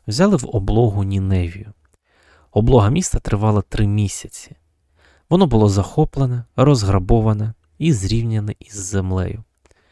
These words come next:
Залишки асирійської армії разом з єгиптянами дали свій останній бій в шістсот п'ятому році до нашої ери біля Кархемиша. Колись могутня держава швидко розпалася,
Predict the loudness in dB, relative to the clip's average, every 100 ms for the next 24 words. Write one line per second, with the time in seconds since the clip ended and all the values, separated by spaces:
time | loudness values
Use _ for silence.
0 | _ _ _ _ 0 2 2 -2 -4 -2
1 | -2 -2 -4 -6 -4 0 0 0 -2 -2
2 | -2 -2 -4 -4 -6 -6 -4 -2 -2 -4
3 | 0 0 0 -2 -4 -2 -2 -6 -2 -2
4 | 0 -2 -2 -6 -4 -8 -6 -10 -4 -6
5 | -4 -6 -4 -4 -6 -12 -6 -4 -4 -2
6 | -2 -2 -4 -4 -4 -4 -6 -6 -6 -6
7 | -8 -12 -18 _ _ _ _ _ _ _
8 | _ _ _ 2 2 2 -2 -2 -2 -2
9 | -2 -2 -2 -2 -2 -8 _ _ -10 -2
10 | -2 2 0 0 -4 -2 -2 -4 -8